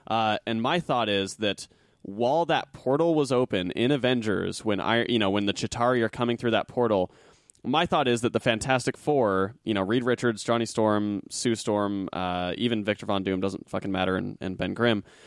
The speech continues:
uh, that they basically seized that opportunity. They were working on a spaceship, a way to, like, you know, have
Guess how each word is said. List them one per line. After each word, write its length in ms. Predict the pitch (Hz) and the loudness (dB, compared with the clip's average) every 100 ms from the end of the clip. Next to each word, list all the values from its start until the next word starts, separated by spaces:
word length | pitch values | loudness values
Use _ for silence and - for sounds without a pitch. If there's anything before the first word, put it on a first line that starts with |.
| - - | -20 -8
uh, 360 | 117 120 107 - _ _ _ _ _ - | -4 0 -2 -4 _ _ _ _ _ -6
that 240 | 131 120 | -4 0
they 160 | 156 151 | 0 2
basically 440 | 139 135 - 123 | 0 -2 0 0
seized 400 | 107 - 151 139 | 0 0 0 2
that 140 | 139 123 | 2 2
opportunity. 640 | 120 110 160 156 110 107 | 0 -2 -2 0 2 2
They 160 | 107 113 | 4 4
were 120 | 117 | 4
working 380 | 120 135 143 131 | 2 2 2 0
on 80 | |
a 60 | 123 | 0
spaceship, 460 | - 117 110 117 113 | 0 -2 0 0 2
a 60 | |
way 220 | 104 113 | 2 2
to, 120 | 110 107 | 2 2
like, 280 | 98 101 - - _ _ _ - _ - | 2 -2 -6 -20 _ _ _ -20 _ -4
you 80 | 127 | 0
know, 180 | 101 - | 2 0
have 320 | - 139 139 | -4 -2 -2